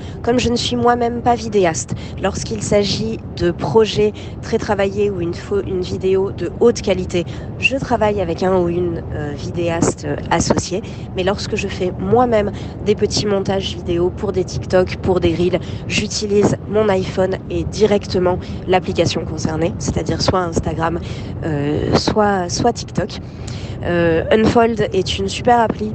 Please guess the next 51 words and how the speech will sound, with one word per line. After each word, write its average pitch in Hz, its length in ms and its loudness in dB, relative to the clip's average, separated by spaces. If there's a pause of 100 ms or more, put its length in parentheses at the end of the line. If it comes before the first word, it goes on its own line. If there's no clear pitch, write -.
pour 180 200 0
faire 220 240 2
les 202 80 2
stories, 175 340 -4 (280)
pour 185 140 -6
faire 190 220 -4
des, 175 240 -4
des 175 140 -4
stories 185 400 -6
plus - 180 -12
travaillées, 180 480 0
plus 180 200 -10
montées, 185 360 -4
plus 185 300 -6
originales. 175 800 -2 (260)
C'est - 140 0
quelque 175 240 -4
chose 185 200 -6
que 180 100 -4
j'utilise 180 440 -6
beaucoup 190 460 -2
et 160 80 -2
que, 151 360 -4 (340)
et - 60 0
que 220 140 2
j'apprécie. 180 500 0 (280)
Mais 202 80 2
pour 196 140 4
le 175 80 8
reste, 190 360 0
il 180 80 -6
y 175 80 4
a 175 60 2
déjà 190 340 -2 (200)
beaucoup 269 260 -2
de - 60 -8
fonctionnalités 202 800 -2 (480)
au 269 140 4
sein 233 300 -2
même, 208 320 0 (120)
euh, 160 220 6
des 170 140 2
réseaux, 170 340 -2
c'est-à-dire 170 500 -4
que 156 220 -2 (300)
pour 185 220 8
le, 160 200 6
le 165 80 2
montage 190 420 0
vidéo 175 300 0
facile, 180 520 -2